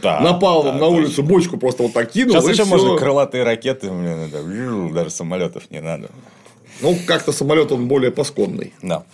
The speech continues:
Speaker 1: Ну, в общем, ладно, это Америка, им можно,
Speaker 2: Да.
Speaker 1: короче. У них, тем более, вонючее какое-то шахтёрское быдло вылезло, ишь ты, американская жизнь им не нравилась, в гулаг, наверное, захотели.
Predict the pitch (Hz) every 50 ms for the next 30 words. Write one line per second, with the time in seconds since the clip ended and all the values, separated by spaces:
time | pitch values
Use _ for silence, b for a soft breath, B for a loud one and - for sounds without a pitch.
0 | - - - 160 214 196 147 160 151 - - 135 123 131 110 85 76 82 92 87
1 | 107 104 101 113 147 139 95 85 - 87 87 101 104 92 107 113 104 82 73 71
2 | - - - - 73 71 67 - - 78 80 87 98 95 - - 185 92 87 80
3 | 67 87 90 92 98 101 85 - 80 78 69 73 78 - 82 - - 78 - -
4 | - 90 87 - - - - 78 76 87 87 76 67 71 71 71 87 104 101 -
5 | 73 69 67 64 67 71 78 - - - - - 76 80 87 92 95 92 - 95
6 | 87 85 - - 92 92 87 85 85 76 69 73 69 71 76 82 82 85 71 69
7 | 65 65 78 76 80 82 101 139 123 95 85 78 - 78 73 71 71 78 78 71
8 | 71 - - 82 85 - - - - - -